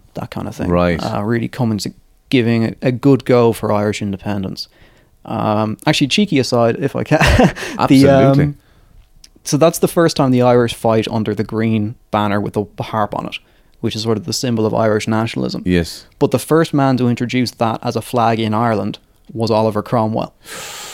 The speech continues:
Speaker 2: Right.
Speaker 1: Yeah.
Speaker 2: Yeah.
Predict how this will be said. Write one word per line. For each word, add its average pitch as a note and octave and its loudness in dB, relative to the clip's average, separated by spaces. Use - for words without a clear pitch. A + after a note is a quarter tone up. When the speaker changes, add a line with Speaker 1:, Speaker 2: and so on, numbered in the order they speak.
Speaker 2:
Right. F3 4
Speaker 1:
Yeah. B2+ 4
Speaker 2:
Yeah. D#3+ 4